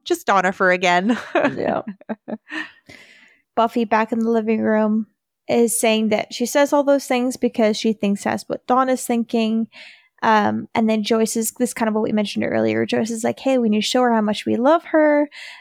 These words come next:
Speaker 2: And Buffy's saying that's not gonna do anything or fix anything right now. But, like, Dawn is gonna be looking for answers.
Speaker 1: Which they're both right, because Dawn
Speaker 2: Mm-hmm.
Speaker 1: does go look for answers. But at the end of the day, Buffy saying, "You're my sister," and, like, coming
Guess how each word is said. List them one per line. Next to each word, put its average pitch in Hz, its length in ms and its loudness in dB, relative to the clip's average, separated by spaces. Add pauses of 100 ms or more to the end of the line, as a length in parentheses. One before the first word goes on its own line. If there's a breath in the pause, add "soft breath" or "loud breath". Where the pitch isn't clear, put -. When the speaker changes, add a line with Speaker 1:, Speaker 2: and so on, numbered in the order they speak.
Speaker 2:
And 240 120 0
Buffy's 233 320 0
saying 220 200 0
that's 214 220 -4
not 214 200 -2
gonna 214 140 2
do 202 180 0
anything 202 460 -2
or 202 100 -4
fix 220 320 -4
anything 208 280 -2
right 208 180 -4
now. - 320 -6
But, - 160 -4 (160)
like, 214 180 0
Dawn 208 220 0
is 208 100 -2
gonna 208 180 -2
be 202 100 -2
looking 196 300 -2
for 208 240 -6
answers. - 800 -6 (220 loud breath)
Speaker 1:
Which 285 280 -2
they're 302 140 2
both 294 400 2
right, 226 320 -4 (140)
because 233 260 2
Dawn 233 280 6
Speaker 2:
Mm-hmm. - 40 0
Speaker 1:
does 202 220 0
go 240 120 0
look 180 160 0
for 175 140 -4
answers. 175 380 -2
But 185 140 0
at - 20 -20
the 202 140 -2
end 220 100 0
of 233 80 -2
the 196 60 0
day, 180 500 0 (640 loud breath)
Buffy 262 400 2
saying, 208 400 -2
"You're 190 220 0
my 170 180 -2
sister," 269 720 0 (340)
and, 190 400 -2
like, 180 480 -2
coming 233 380 -4